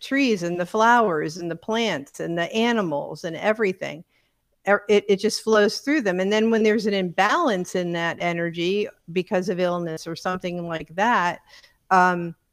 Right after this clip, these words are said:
it's, it's not a nice steady flow. It's, it's not a balanced one. So that's what we try to do, is help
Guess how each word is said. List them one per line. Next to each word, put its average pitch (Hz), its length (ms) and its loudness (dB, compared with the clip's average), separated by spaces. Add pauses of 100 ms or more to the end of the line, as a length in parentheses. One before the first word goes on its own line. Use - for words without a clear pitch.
(640)
it's, 196 280 0
it's 202 220 4
not 208 240 6
a 202 80 4
nice 196 280 0
steady 185 380 2
flow. 190 720 0
It's, - 300 -10
it's 180 220 -6
not 185 180 0
a 165 60 -2
balanced 196 680 0
one. 156 260 -8
So 175 200 -4
that's 180 280 0
what 165 120 -8
we 190 140 -4
try 175 260 -2
to 170 120 -4
do, 165 280 -4
is - 180 -8
help 160 240 -4